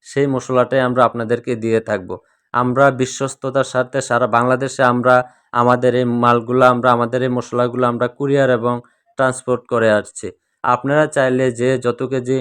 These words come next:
নিম্নে দুই কেজি, তার উপরে যে পাঁচ, দশ, বিশ কেজি নিতে পারেন, চাইলে কিন্তু আমাদের কাছ থেকে এই মশলাগুলো নিয়ে আপনি ব্যবসা করতে পারেন।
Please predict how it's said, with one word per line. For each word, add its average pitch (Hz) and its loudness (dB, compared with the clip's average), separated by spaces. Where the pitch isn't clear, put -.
নিম্নে 127 -2
দুই 120 -4
কেজি, 135 -2
তার 123 2
উপরে 127 -2
যে 120 -4
পাঁচ, 120 0
দশ, 123 -4
বিশ 123 -16
কেজি 127 -6
নিতে 120 -4
পারেন, 127 2
চাইলে 135 0
কিন্তু 131 -4
আমাদের 120 0
কাছ 123 -2
থেকে 123 -8
এই 123 0
মশলাগুলো 120 -2
নিয়ে 127 0
আপনি 120 -2
ব্যবসা 120 0
করতে 113 -4
পারেন। 98 -6